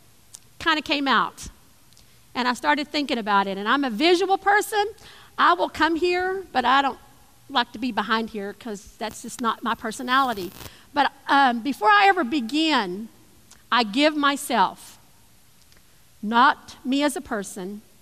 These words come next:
but I give myself as a minister of Christ. And it's what God has to say through me,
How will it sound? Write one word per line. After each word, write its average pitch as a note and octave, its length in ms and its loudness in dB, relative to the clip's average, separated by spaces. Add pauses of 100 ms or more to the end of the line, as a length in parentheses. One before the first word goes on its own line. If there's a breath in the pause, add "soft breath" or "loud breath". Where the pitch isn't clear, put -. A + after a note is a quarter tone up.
(420 soft breath)
but A3+ 120 0
I A#3 100 2
give C4 240 -4
myself B3+ 440 -2
as G#3+ 120 -8
a A3 80 -6
minister A#3 680 -8
of G3 140 -8
Christ. - 480 -10 (1400 soft breath)
And B3+ 180 2
it's A#3 160 -4
what A#3 240 -2
God A#3 240 4
has C#4+ 240 0
to D4+ 140 -12
say C4+ 320 -2
through C4+ 260 -10
me, C#4+ 300 -8